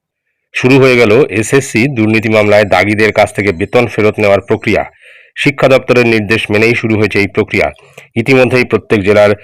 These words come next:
জেলাশাসকদের কাছে দাগিদের তালিকা পাঠানো হয়েছে। জেলা শিক্ষা প্রশাসনের কাছে দাগিদের ঠিকানাও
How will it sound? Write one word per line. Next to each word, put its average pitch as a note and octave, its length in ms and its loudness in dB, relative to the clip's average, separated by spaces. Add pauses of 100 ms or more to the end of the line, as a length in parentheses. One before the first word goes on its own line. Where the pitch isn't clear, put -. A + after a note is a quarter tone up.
(280)
জেলাশাসকদের A#2+ 600 0
কাছে A#2 240 0
দাগিদের G#2 440 0
তালিকা G2 340 0
পাঠানো A2 340 0
হয়েছে। A2+ 260 0 (600)
জেলা A2+ 240 2
শিক্ষা B2+ 300 -2
প্রশাসনের B2 460 0
কাছে A#2 280 0
দাগিদের G#2+ 460 2
ঠিকানাও A#2+ 380 2